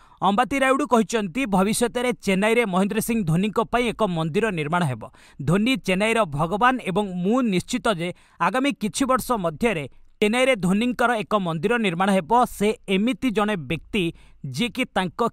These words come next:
ଖେଳାଳିଙ୍କ ଉପରେ ବିଶ୍ୱାସ କରନ୍ତି। ସେ ଦଳ, ଦେଶ ଓ ଚେନ୍ନାଇ ସୁପର କିଙ୍ଗସ୍ ପାଇଁ ସର୍ବଶ୍ରେଷ୍ଠ ପ୍ରଦର୍ଶନ କରିଛନ୍ତି। ନମ୍ବର ଥାର୍ଟି ଲାଲ ଲିପଷ୍ଟିକ୍ ଉପରେ ପ୍ରତିବନ୍ଧକ ଲଗାଇଲା ଉତ୍ତର କୋରିଆ। ଉତ୍ତର କୋରିଆର ଶାସକ କିମ୍ ଜଙ୍ଗ ଉନ୍ଙ୍କ ନେତୃତ୍ୱରେ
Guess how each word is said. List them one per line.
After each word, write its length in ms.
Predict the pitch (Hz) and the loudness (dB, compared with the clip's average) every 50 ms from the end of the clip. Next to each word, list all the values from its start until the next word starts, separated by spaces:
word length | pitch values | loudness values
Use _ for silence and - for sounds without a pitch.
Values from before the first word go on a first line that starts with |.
| - _ _ | -4 _ _
ଖେଳାଳିଙ୍କ 500 | - 156 175 196 214 226 220 170 - - | -6 -4 -2 0 0 0 -2 -2 0 2
ଉପରେ 380 | 233 202 170 - 208 180 143 120 - - - _ 135 | 2 2 2 0 -2 -4 -4 -6 -8 -14 -16 _ -2
ବିଶ୍ୱାସ 380 | 131 233 - - 269 262 240 - | 0 0 0 2 2 2 2 2
କରନ୍ତି। 380 | - 208 180 160 143 120 120 110 - - - | 2 0 0 0 -2 -6 -10 -14 -16 -18 -6
ସେ 160 | - 226 233 175 | -2 0 0 0
ଦଳ, 280 | 139 175 175 208 226 247 254 247 - 147 131 - | 2 4 4 6 6 6 4 4 0 -6 -6 -4
ଦେଶ 220 | 196 202 - - - 254 254 - | -2 -2 -2 0 2 2 2 2
ଓ 120 | - - 208 - - | 2 -2 -2 -2 -2
ଚେନ୍ନାଇ 320 | - 202 196 185 226 240 | -2 -2 0 2 2 0
ସୁପର 340 | 233 - 208 180 - 220 214 | 0 0 -4 -2 -2 -2 -2
କିଙ୍ଗସ୍ 300 | - - 233 226 - - | -2 0 0 0 0 0
ପାଇଁ 160 | - 196 147 131 - - - - - | -4 -4 -4 -4 -8 -14 -20 -20 -14
ସର୍ବଶ୍ରେଷ୍ଠ 600 | - - - 220 196 190 262 - - 254 - - - 254 185 | -8 0 0 0 2 2 -2 -2 0 -2 -2 -2 -2 -4 -2
ପ୍ରଦର୍ଶନ 440 | - 196 180 165 185 - - 214 220 254 | -2 -4 -2 -2 -2 -2 -2 -2 -2 0
କରିଛନ୍ତି। 520 | - 202 170 - - 160 131 117 - - - - - _ _ _ _ - | 0 0 -2 -2 -4 -6 -6 -6 -10 -16 -20 -20 -20 _ _ _ _ -6
ନମ୍ବର 360 | 147 175 190 196 190 254 262 - | 0 0 0 2 2 0 0 2
ଥାର୍ଟି 320 | - 220 226 175 - 262 247 | 2 0 0 0 -2 -4 -2
ଲାଲ 300 | 208 185 185 202 226 240 226 - - _ _ _ _ - | 0 2 4 4 4 2 0 -6 -14 _ _ _ _ -6
ଲିପଷ୍ଟିକ୍ 560 | 151 175 202 196 - - - - 285 190 226 | 0 2 2 2 0 -4 -4 -4 -2 0 2
ଉପରେ 340 | 196 185 - 220 202 165 151 | 0 0 2 0 0 0 -2
ପ୍ରତିବନ୍ଧକ 720 | - - - 202 202 - - 269 269 262 247 226 240 - 254 247 | -4 -2 -2 -2 -2 0 -2 0 0 0 2 2 0 2 2 0
ଲଗାଇଲା 340 | 208 196 156 180 190 220 247 | 0 0 0 -2 2 4 4
ଉତ୍ତର 260 | 240 196 - 196 175 170 | 4 4 2 0 -2 -2
କୋରିଆ। 280 | - 131 123 117 98 - - _ _ _ _ _ - | -2 -6 -10 -10 -12 -14 -18 _ _ _ _ _ -4
ଉତ୍ତର 260 | 170 196 - 269 269 254 | -2 0 2 2 2 2
କୋରିଆର 300 | 185 262 247 247 254 285 277 | 2 0 0 2 2 2 2
ଶାସକ 420 | - 247 233 - - 247 214 175 254 247 - | 2 2 0 2 0 -2 0 0 0 -2 0
କିମ୍ 240 | - 220 214 208 190 | 0 0 0 0 0
ଜଙ୍ଗ 220 | 240 247 247 240 | 0 -2 0 0
ଉନ୍ଙ୍କ 220 | 233 233 226 - 247 233 | 0 0 0 0 0 0
ନେତୃତ୍ୱରେ 580 | 196 190 170 - - 247 240 - 226 180 170 | 0 -2 -4 -2 -2 -2 0 0 0 0 0